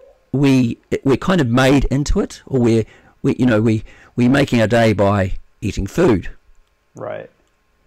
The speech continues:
Speaker 1: And so, so, so as a routine, that,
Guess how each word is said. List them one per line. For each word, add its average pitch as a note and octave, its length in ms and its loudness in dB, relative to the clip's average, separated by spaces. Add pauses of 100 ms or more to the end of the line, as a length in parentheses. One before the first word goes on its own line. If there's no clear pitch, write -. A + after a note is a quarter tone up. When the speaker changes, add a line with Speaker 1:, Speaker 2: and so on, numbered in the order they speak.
(280)
Speaker 1:
And A#2+ 200 0
so, B2+ 580 2 (720)
so, A2+ 440 0 (420)
so G#2+ 480 0 (100)
as A2+ 140 0
a G#2+ 60 0
routine, B2+ 600 2
that, B2+ 200 0